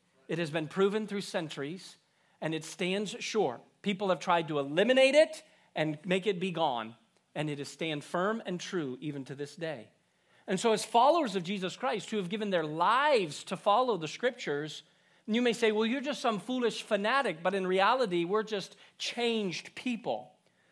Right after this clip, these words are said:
whose word of God changed our lives so much that we want nothing more to do than to continue to follow it.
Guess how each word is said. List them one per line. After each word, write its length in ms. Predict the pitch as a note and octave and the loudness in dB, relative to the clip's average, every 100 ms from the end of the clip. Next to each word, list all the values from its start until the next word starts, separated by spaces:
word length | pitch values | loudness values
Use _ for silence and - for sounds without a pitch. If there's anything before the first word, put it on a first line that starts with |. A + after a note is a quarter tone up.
| _ - | _ 0
whose 280 | A#3 F3+ | 0 0
word 480 | G3 E3+ A#3 C4+ C#4 | -2 4 8 8 6
of 220 | A#3+ F#3 | 0 0
God 420 | E3 A3 G#3 F#3+ E3 | 2 2 4 2 0
changed 480 | - A3+ G#3 E3 | -4 -2 -2 0
our 160 | F3+ F3+ | 2 2
lives 640 | E3 F#3 F#3+ D#3+ D3 C#3 | 2 2 2 2 -2 -6
so 320 | - - A3 G3+ | -10 -4 -2 0
much 640 | F3+ F#3+ - - - - _ _ _ _ - | 0 0 -2 -8 -10 -12 _ _ _ _ -4
that 160 | D3+ | 0
we 100 | E3+ | 0
want 260 | F3 F3 E3+ | 2 2 2
nothing 340 | F#3 F#3+ G#3+ | 0 0 -2
more 220 | F#3 F3 E3 | 0 0 -2
to 160 | - | -6
do 260 | D3 D#3+ D3+ | -4 -2 -2
than 180 | C#3 C3+ | -2 -4
to 60 | |
continue 540 | B2+ C#3 B2 D#3 C#3+ C3+ | -6 -8 -8 -8 -8 -8
to 140 | C3+ | -12
follow 580 | - - B2+ A#2+ A#2 G#2+ | -14 -8 -6 -6 -10 -12
it. 380 | G2+ _ - | -16 _ -20